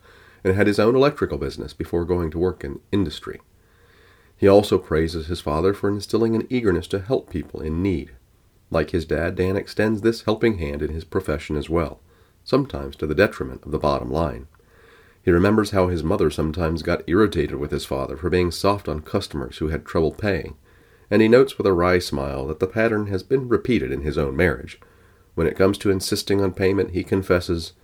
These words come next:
"Sometimes I'm not a very good businessman." He cites an instance where he donated his time to create and install the communication network for a local nonprofit,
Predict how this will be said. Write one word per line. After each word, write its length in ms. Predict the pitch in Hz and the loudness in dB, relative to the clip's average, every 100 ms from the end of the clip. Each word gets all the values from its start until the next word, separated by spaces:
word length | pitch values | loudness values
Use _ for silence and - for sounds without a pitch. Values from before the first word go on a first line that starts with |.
| _ _ _ | _ _ _
"Sometimes 540 | - 90 98 107 107 | -2 -2 0 -2 0
I'm 140 | 101 92 | -2 0
not 140 | 95 | 0
a 20 | |
very 260 | 85 85 80 | 0 0 0
good 180 | 82 73 | -2 0
businessman." 580 | 87 - - - - - - _ _ _ _ _ _ _ _ _ | -2 -2 -8 -10 -12 -14 -20 _ _ _ _ _ _ _ _ _
He 100 | 123 | 0
cites 300 | 117 165 - | 4 2 2
an 120 | 101 | 0
instance 420 | 95 95 - 85 - | 0 -2 -4 -6 -4
where 100 | 82 | -2
he 80 | |
donated 460 | 82 82 90 101 101 | 0 2 2 2 0
his 160 | 101 - | -2 -4
time 300 | 76 71 78 | -4 -4 -4
to 80 | |
create 400 | - - 85 95 - | -4 -2 0 0 -2
and 100 | 85 | -6
install 460 | 80 - 85 92 | -4 -2 2 4
the 80 | 92 | 2
communication 680 | - 85 76 - 117 117 101 | -2 -4 -4 0 0 2 -2
network 420 | 92 - 80 82 | -4 -4 -8 -8
for 140 | - 82 | -4 -2
a 40 | |
local 280 | 80 78 78 | -2 -2 -4
nonprofit, 640 | 73 69 - 98 87 - | -6 -8 -2 -2 -2 -8